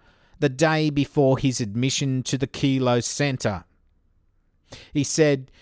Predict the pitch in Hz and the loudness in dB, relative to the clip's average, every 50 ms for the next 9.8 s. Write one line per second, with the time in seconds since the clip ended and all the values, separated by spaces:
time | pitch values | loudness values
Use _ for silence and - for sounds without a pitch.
0 | _ _ - - 170 160 147 139 143 165 165 165 160 135 127 139 143 135 110 - | _ _ 0 2 4 4 4 4 6 8 8 8 6 4 2 2 2 2 0 0
1 | - 131 135 135 131 - - 135 127 123 - - - - 127 123 117 113 127 120 | 2 4 4 4 4 2 0 0 0 -2 -4 -8 -2 0 2 2 2 2 0 0
2 | 117 107 - - - - - 120 - - - - - 151 156 151 131 131 135 135 | 0 -2 -4 -6 -6 -4 -6 -6 -6 -6 -8 -2 2 4 6 6 6 4 2 0
3 | 123 - - _ _ _ _ _ _ _ _ - - 165 156 170 160 143 147 160 | -2 -4 -10 _ _ _ _ _ _ _ _ 0 2 4 4 4 4 4 2 2
4 | 165 165 156 151 131 - - 147 143 - - 143 135 127 - - - 127 120 117 | 2 2 2 0 -2 -2 -2 -2 -2 -2 2 0 0 0 0 -2 0 2 2 4
5 | 113 110 104 104 101 - - _ _ _ _ - 147 - 160 151 117 135 135 120 | 4 2 2 0 -2 -4 -10 _ _ _ _ -4 0 2 2 2 2 0 -2 0
6 | 123 135 135 135 - - 120 113 117 110 104 - _ - - 104 - - 120 120 | 0 0 0 0 0 -4 -2 0 0 0 0 -4 _ -4 -2 -2 2 4 6 6
7 | - - - 127 113 107 104 92 101 95 92 92 87 90 - _ _ _ _ _ | 6 4 2 0 0 0 0 0 0 -2 -2 -4 -6 -10 -14 _ _ _ _ _
8 | _ _ _ _ _ _ _ _ _ _ _ _ _ - - - - - _ - | _ _ _ _ _ _ _ _ _ _ _ _ _ -20 -20 -20 -20 -20 _ -2
9 | 135 131 131 123 107 101 - 139 139 131 127 127 127 131 135 | 2 2 2 2 2 2 4 4 6 6 6 6 4 2 0